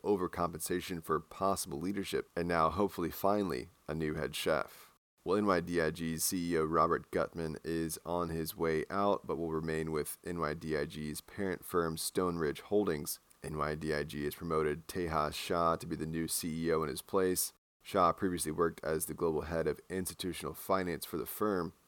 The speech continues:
Gutman said, "I'm proud of everything we've accomplished so far, and I cannot wait to see what the incredible team does in the coming years and decades."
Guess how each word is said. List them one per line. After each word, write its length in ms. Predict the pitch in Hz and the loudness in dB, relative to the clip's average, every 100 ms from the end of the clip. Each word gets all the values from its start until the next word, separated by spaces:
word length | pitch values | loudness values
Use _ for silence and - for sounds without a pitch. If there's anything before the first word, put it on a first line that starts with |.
| _ | _
Gutman 280 | - 69 82 | -2 0 0
said, 280 | 80 87 82 | 0 2 2
"I'm 140 | 80 | 0
proud 300 | 78 95 87 | 0 4 4
of 100 | 85 | 4
everything 380 | 82 82 82 82 | 2 0 -4 -4
we've 140 | 80 73 | -4 -6
accomplished 520 | - 87 80 80 - | -4 -4 0 -2 0
so 140 | 85 | -2
far, 480 | 78 92 87 85 82 | 0 2 4 4 2
and 120 | - | -2
I 80 | 82 | -4
cannot 320 | - 90 73 | -4 -2 0
wait 180 | 85 80 | 0 0
to 80 | 73 | -2
see 220 | - 87 | -4 -2
what 160 | 82 76 | -2 -2
the 120 | 78 | -4
incredible 440 | 73 - 90 82 | -4 -4 -2 -2
team 400 | 78 - 92 82 | -4 -4 -6 -6
does 480 | 78 85 85 82 - - _ _ _ | -2 0 2 0 -2 -12 _ _ _
in 80 | 78 | -10
the 60 | 82 | -6
coming 280 | 87 82 | -4 -4
years 480 | 82 82 78 76 - - | -2 0 0 0 -6 -10
and 180 | 78 76 | -10 -4
decades." 800 | 78 76 - - - - - | -4 -4 -8 -12 -12 -10 -10